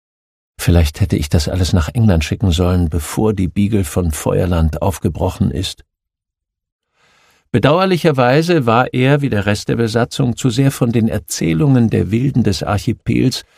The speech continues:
den eingeborenen Feuerländern des Jagan-Stamms, in Anspruch genommen gewesen.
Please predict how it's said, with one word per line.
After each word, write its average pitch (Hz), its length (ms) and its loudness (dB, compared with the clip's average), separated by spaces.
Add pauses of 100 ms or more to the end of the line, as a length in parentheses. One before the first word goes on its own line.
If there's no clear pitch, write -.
(380)
den 87 220 0
eingeborenen 104 720 2
Feuerländern 113 760 2
des 90 300 -4
Jagan-Stamms, 95 1200 -2
in 107 180 -2
Anspruch 110 480 -2
genommen 87 380 0
gewesen. 82 440 -2